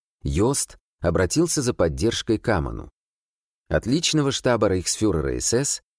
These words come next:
президент палаты узнал, что Фолькмар Френцель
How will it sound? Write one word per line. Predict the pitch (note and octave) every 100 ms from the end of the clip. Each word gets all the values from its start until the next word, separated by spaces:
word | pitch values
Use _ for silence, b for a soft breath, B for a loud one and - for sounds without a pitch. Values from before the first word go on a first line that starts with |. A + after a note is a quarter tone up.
| _ _ -
президент | F#2+ F#2 F#2 F3+ E3+
палаты | B2+ B2 D#3+ C3
узнал, | A#2+ F#2 C3 D#3
что | - C3
Фолькмар | G#2+ B2+ B2+ - E2 D#2+
Френцель | - B2 E3 D#3 C#2 -